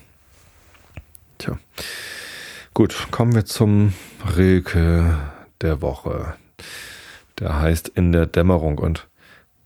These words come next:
ähm, wenn ich, äh, wenn ich mich vorbereite auf die Sendung und den Stream schon anmache und meine Live-Zuhörer begrüße, dann mache ich immer eine Probelesung. Also wenigstens den Rilke der Woche will ich vorher einmal gelesen haben, bevor ich ihn hier in der Sendung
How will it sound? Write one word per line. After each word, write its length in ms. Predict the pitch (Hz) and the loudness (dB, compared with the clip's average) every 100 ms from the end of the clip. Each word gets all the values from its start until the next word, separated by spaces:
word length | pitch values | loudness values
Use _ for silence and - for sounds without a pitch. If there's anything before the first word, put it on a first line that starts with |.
| - | -6
ähm, 320 | 90 76 78 69 _ _ _ _ _ _ _ _ | 0 2 2 -2 _ _ _ _ _ _ _ _
wenn 120 | 87 | 0
ich, 180 | 80 - | 0 -2
äh, 540 | - 143 - - 85 82 | -10 -12 -10 -6 -2 0
wenn 100 | 82 | 2
ich 80 | |
mich 120 | 82 - | 0 2
vorbereite 460 | 101 104 98 95 | 2 4 2 2
auf 100 | 92 | 0
die 80 | 92 | 2
Sendung 340 | 87 101 107 | 2 4 4
und 140 | 92 85 | 2 0
den 200 | 82 82 | 0 -2
Stream 380 | - - 101 110 | -2 0 2 2
schon 200 | - 92 | 0 0
anmache 440 | 95 107 110 107 | 2 2 4 4
und 260 | 107 92 87 - - - - - | 2 2 -2 -8 -16 -18 -16 -4
meine 240 | 90 80 | 0 2
Live-Zuhörer 680 | 78 85 101 - 90 92 104 | 4 2 2 2 2 2 2
begrüße, 460 | 104 - 98 92 | 0 0 0 2
dann 180 | 90 85 | 2 4
mache 200 | 90 - | 2 0
ich 80 | 92 | 2
immer 200 | 95 85 | 4 4
eine 240 | 87 80 - - - - | 4 2 0 -8 -20 -14
Probelesung. 840 | - - 110 87 76 76 85 107 135 - - | -2 2 4 4 4 4 4 2 0 -8 -8
Also 260 | - 80 80 | -2 0 2
wenigstens 420 | 87 98 - 90 | 2 2 0 0
den 140 | 90 | 2
Rilke 260 | 85 90 90 | 4 4 4
der 120 | 85 | 4
Woche 200 | 95 92 | 4 4
will 100 | 82 | 2
ich 140 | 82 - | 0 -2
vorher 300 | - 82 85 | 0 2 2
einmal 240 | 85 82 | 2 2
gelesen 360 | 82 87 90 82 | 2 0 2 2
haben, 140 | 82 | 0
bevor 320 | 82 - - | -2 0 0
ich 140 | 90 87 | 0 0
ihn 80 | |
hier 180 | 82 85 | 0 2
in 60 | 82 | 2
der 100 | 82 | 0
Sendung 280 | 82 82 | 0 0